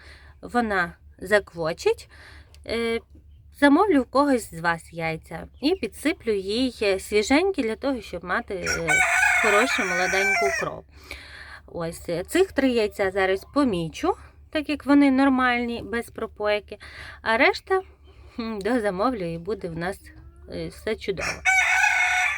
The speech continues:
Облаштували їм ось такий будиночок. Є віконечко сітки, двері також сітки, дуже спекотні, тому поки що так, потім обробимо. Е, прикрутили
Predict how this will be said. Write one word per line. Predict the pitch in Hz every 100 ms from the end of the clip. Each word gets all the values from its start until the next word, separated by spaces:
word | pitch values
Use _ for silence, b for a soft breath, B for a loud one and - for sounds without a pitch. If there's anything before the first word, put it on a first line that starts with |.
| - 740 - - - - - -
Облаштували | 254 277 277 311 294 285 254
їм | 226 233
ось | 220 311 294
такий | 247 - 196 170
будиночок. | 226 240 196 175 196 - 349 - - _ -
Є | - 214 196
віконечко | 175 - 180 165 151 - 165
сітки, | - - 320 - - 330 262
двері | 202 214 196 175
також | 180 185 - 165 -
сітки, | - - 302 - - 240
дуже | 196 202 -
спекотні, | - - 180 - 349 339 262
тому | 220 208 294
поки | - 240 240
що | - 202
так, | - - -
потім | 285 762
обробимо. | 762 - 762 807 - - - - - - - - - - - - -
Е, | 220 233
прикрутили | 294 285 302 - 254 233 233